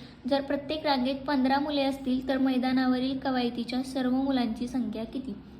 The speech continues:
सोपा प्रश्न आहे. वर्ग, वर्गमूळ हे जर मुलांना पाठ असतील तर गुणाकारसुद्धा करत बसण्याची गरज नाहीये. दोन हजार वीसमध्ये हा पण प्रश्न येऊन गेलाय. जेवढ्या रांगा आहेत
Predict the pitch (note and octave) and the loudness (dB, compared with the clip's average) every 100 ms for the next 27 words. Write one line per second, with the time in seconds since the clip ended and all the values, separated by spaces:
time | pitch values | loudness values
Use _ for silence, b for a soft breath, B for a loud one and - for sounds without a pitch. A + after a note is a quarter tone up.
0 | - - C4 B3+ B3+ C4 - A#3+ A#3 B3+ | -18 -6 -4 0 0 0 -2 -4 -2 -2
1 | - B B B B B3+ C4+ C4+ C#4 C#4+ | -4 B B B B 2 4 4 4 4
2 | C#4 B3 B3 B3 B3 B3 B3 C4 B3 B3 | 2 0 0 0 0 2 2 2 0 0
3 | C4+ C4 B3 A#3 B3+ B3+ C4 B3+ B3 G#3+ | 0 2 2 2 0 0 0 -2 -2 -6
4 | G3 G#3+ G#3+ A#3+ A#3 B3 B3+ A#3+ A#3+ A#3 | -6 -4 -2 -2 -2 -4 -4 -4 -4 -4
5 | A3+ - - A3 A3 A3+ G#3+ A#3 A3+ A3 | -6 -10 -8 -6 -6 -6 -6 -6 -6 -4
6 | A3+ A3 C4+ B B B C#4 C4+ C#4 C4+ | -4 -2 -2 B B B 4 4 4 2
7 | C4+ C4+ C#4 C4+ B3 C4 B3+ C4 - C4 | 0 0 -2 0 0 0 -2 -2 -2 0
8 | B3 B3 B3 A#3+ B3+ B B - C4 D4 | 2 2 2 2 0 B B 2 6 8
9 | C#4+ D4 D#4+ D4+ C4 C4 C4+ C#4+ C#4 | 8 6 6 4 4 6 4 4 2